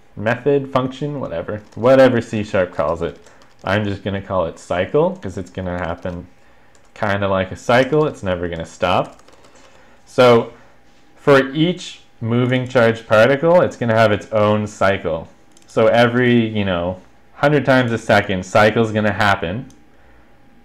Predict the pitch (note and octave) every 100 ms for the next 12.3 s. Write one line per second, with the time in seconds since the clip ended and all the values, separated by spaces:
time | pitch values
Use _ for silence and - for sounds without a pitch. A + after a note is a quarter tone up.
0 | - G#2 A2 A2 A2 A2 G#2+ G#2 G#2+ G2+
1 | G2+ G2 G#2 - A#2 G#2+ G#2 G2 F#2+ F2+
2 | F2 F2+ - F#2 D#2 D2 - - _ _
3 | - - - - A#2 C3 C#3+ C3 - -
4 | A#2+ A#2+ A2 G#2 F#2+ - G#2 G#2 G2+ -
5 | - - _ - - - - - _ -
6 | F#2 F2 F2 G2+ - - A#2 A2+ A2 A2
7 | G#2 G2+ F#2 G#2 G#2 - E2+ D#2 B2+ -
8 | - - - _ _ - _ _ - _
9 | _ _ _ _ _ _ _ _ - _
10 | _ _ _ _ _ - - _ - -
11 | - _ - - - - - - A2 F#2
12 | - F#2